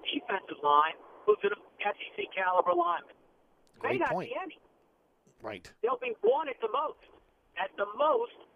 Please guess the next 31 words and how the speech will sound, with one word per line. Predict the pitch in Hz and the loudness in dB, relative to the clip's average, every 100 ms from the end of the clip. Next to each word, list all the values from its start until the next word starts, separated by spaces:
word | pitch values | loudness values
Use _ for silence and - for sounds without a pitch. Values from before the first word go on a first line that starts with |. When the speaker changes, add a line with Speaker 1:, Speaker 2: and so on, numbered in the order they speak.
| - | 2
Speaker 1:
there'll | 190 | 4
probably | - 240 233 190 214 - 196 | 4 2 2 2 2 2 -4
be | - 190 | -2 0
one. | - - - - _ _ _ _ _ _ _ _ _ _ _ | 4 4 2 -10 _ _ _ _ _ _ _ _ _ _ _
So | - 202 185 | 0 0 0
how | - 233 277 | -2 -2 -2
do | 254 | -2
we | 226 226 202 - | -2 -2 -4 -6
know | 220 254 190 156 165 - _ _ _ _ _ _ - | -2 4 6 6 6 -6 _ _ _ _ _ _ -2
how | 202 202 202 - | 2 2 2 4
good | - 214 - | 10 10 8
these | 202 190 - | -4 -4 -2
guys | 185 185 185 185 | 2 2 2 -4
are | 175 - - - - | -6 -8 -20 -20 -2
going, | 185 180 175 - | 2 2 2 -4
these | - - | -16 0
offensive, | 190 190 - 349 - - - - - _ - | 4 4 2 -6 -8 -20 -20 -20 -20 _ -14
defensive | - - 202 - - | -8 0 0 0 -2
linemen | 208 226 453 - | 0 0 -4 -6
do? | 330 - - - | -6 -6 -20 -14
Same | 330 - | -12 -4
goes | 190 185 | 0 0
for | - | 0
them. | 247 | -4
Speaker 2:
Mm-hmm. | 220 | -2
Speaker 1:
How | 220 208 - | -2 -2 4
good | 240 285 | 4 4
are, | - _ _ _ | -8 _ _ _
always | - - 180 - - | 2 4 4 2 2
do | 175 | 4
we | 175 | 4